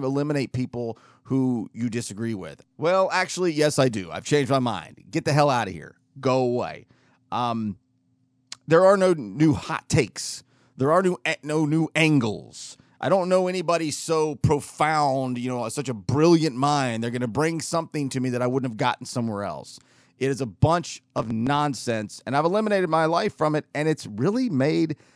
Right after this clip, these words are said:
for a lower level of stress. It's been very nice. I'm a grown-ass man,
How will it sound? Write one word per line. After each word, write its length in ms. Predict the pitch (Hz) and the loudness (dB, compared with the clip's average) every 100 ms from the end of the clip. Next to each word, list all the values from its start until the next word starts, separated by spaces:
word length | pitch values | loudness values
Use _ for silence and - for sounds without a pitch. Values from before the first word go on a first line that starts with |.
| _ _ | _ _
for 180 | 135 | 2
a 80 | 135 | 4
lower 500 | 131 127 135 175 185 | 2 2 4 6 4
level 380 | 165 147 143 147 | 6 4 4 0
of 80 | 127 | -2
stress. 400 | - 151 139 - | 0 2 2 -2
It's 100 | - | -4
been 200 | 127 120 | 0 2
very 240 | 139 139 | 2 2
nice. 280 | 131 95 - _ _ _ | -2 -4 -10 _ _ _
I'm 160 | 143 156 | -2 -2
a 60 | |
grown-ass 840 | 135 160 151 180 233 247 214 196 - | -4 -6 2 6 6 6 4 2 2
man, 460 | 165 131 82 - | 2 2 -4 -14